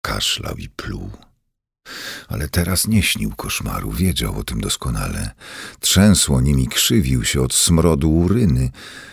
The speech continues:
więc to nie mógł być sen. Próbował zmusić pamięć do wysiłku. Slajdy. Miał w głowie jedynie kilka slajdów,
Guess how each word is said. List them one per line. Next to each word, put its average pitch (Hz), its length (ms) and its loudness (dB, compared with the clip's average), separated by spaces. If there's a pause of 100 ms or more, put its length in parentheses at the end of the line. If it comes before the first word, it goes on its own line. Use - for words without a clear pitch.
(120)
więc 76 200 2
to 80 120 2
nie 127 140 6
mógł 62 320 2
być 53 260 -2
sen. - 420 -2 (800)
Próbował 95 580 -4
zmusić 76 680 -2
pamięć 69 520 -2
do 71 100 -2
wysiłku. 65 680 -4 (1120)
Slajdy. - 800 -2 (1160)
Miał 95 160 6
w 69 80 2
głowie 92 400 4
jedynie 95 380 4
kilka 107 380 0
slajdów, 60 880 -2